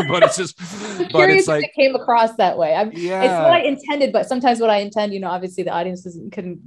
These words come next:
Speaker 1: Of
Speaker 2: doesn't
Speaker 1: course.
Speaker 2: feel
Speaker 1: Yeah,
Speaker 2: that way, so you
Speaker 1: yeah,
Speaker 2: can tell me.
Speaker 1: yeah. I, I,
Speaker 2: You can
Speaker 1: I,
Speaker 2: tell me, "No, that's not how I felt at all," and that's okay.
Speaker 1: I think she's loaded with personality, and I just think,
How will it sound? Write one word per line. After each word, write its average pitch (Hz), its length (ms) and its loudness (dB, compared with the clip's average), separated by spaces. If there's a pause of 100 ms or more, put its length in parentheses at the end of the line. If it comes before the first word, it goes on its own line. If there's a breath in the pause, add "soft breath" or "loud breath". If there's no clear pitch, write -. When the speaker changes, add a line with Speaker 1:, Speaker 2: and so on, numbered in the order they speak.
Speaker 1:
Of 247 80 -2
Speaker 2:
doesn't 185 120 -8
Speaker 1:
course. 120 240 -4
Speaker 2:
feel 285 120 2
Speaker 1:
Yeah, 262 200 4
Speaker 2:
that 240 80 -4
way, 254 300 2
so 240 60 -16
you 202 180 4
Speaker 1:
yeah, 113 180 2
Speaker 2:
can 101 200 -2
tell - 180 -4
me. 135 60 -2
Speaker 1:
yeah. 113 440 -2
I, 151 100 -6
I, 170 160 -4
Speaker 2:
You 180 40 -8
can 294 80 -6
Speaker 1:
I, 330 80 -2
Speaker 2:
tell 320 160 -2
me, 311 80 -6
"No, 294 240 0
that's 220 240 -2
not 247 300 -4
how 240 160 -4
I 226 40 -8
felt 233 240 -10
at 226 60 -10
all," 240 240 -8
and 202 100 -10
that's 220 160 -8
okay. 233 460 -8 (100)
Speaker 1:
I 127 140 2
think 147 160 -2
she's 127 220 -6
loaded 107 260 -4
with 123 160 -6
personality, 90 720 -10
and 90 80 -10
I 95 80 -6
just 104 200 -10
think, 95 120 -10